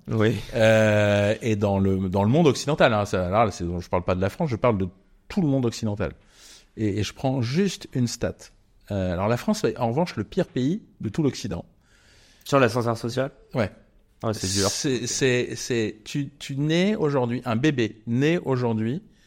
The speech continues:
Speaker 2: dans, euh, ils ont classé les, les familles par niveau de revenu, par décile.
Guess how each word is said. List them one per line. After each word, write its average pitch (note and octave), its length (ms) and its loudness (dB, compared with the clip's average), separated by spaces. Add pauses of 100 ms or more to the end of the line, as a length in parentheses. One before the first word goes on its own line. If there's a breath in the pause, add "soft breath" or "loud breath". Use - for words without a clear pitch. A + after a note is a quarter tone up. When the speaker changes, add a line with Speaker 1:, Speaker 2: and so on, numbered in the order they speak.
(500 soft breath)
Speaker 2:
dans, C#3 520 0
euh, A2+ 100 -2
ils A2+ 260 -2
ont B2 60 0
classé C3 360 0
les, A#2+ 220 0
les A2 100 0
familles C#3 520 0
par G#2 200 -2
niveau B2+ 220 0
de A#2+ 60 -2
revenu, A#2 340 0
par A2+ 180 0
décile. A2 420 -4